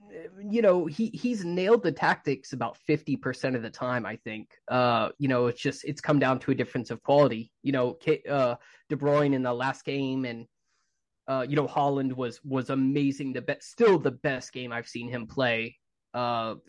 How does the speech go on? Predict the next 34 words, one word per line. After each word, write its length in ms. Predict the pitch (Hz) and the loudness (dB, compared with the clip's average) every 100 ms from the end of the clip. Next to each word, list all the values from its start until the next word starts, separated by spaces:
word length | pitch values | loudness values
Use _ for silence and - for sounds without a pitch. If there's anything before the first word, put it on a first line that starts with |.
| _ | _
from 180 | 160 135 | 4 4
a, 240 | 120 110 - | 4 0 -2
a, 80 | 151 | -4
just 280 | 151 135 - | -2 -4 -4
a 100 | 123 | -10
positional 720 | - 143 131 143 - 135 120 | -2 -2 0 -2 -2 -8 -8
standpoint, 520 | - 123 113 - 120 | -6 -6 -4 -4 -4
not 160 | 127 127 | -4 -4
necessarily 440 | 131 - - 120 | -4 -6 -6 -6
goals. 400 | 117 123 123 160 _ _ _ _ _ _ | -4 -2 -2 -6 _ _ _ _ _ _
Um, 360 | 151 139 127 113 _ _ _ _ | -2 0 0 -6 _ _ _ _
and 80 | 180 | -6
it 80 | 165 | -4
comes 220 | 196 180 | -4 0
down 180 | 196 180 | 0 0
to 100 | 165 | -2
individual 540 | 190 170 175 160 143 | -4 -4 -4 -2 -4
quality, 320 | 131 170 185 | -2 -2 0
but 160 | 147 135 | -2 -2
I 80 | 143 | -4
think 280 | - 247 247 | -4 -4 -2
Arteta 580 | 160 151 - 185 262 151 127 | -2 -2 -4 -4 -2 0 -2
has, 220 | 135 - | -6 -8
has 280 | 135 156 143 - | -4 -2 -4 -8
done 320 | 151 254 190 - | -6 -4 -4 -4
really 320 | 151 226 208 | -4 -4 -6
well 280 | - 147 202 | -4 -4 -4
with 140 | 120 | -8
the 80 | 117 | -14
tactics 460 | - 135 - - - | -8 -8 -8 -16 -12
for 100 | 117 | -10
the 80 | |
most 240 | 101 117 - | -8 -8 -8
part. 200 | - | -12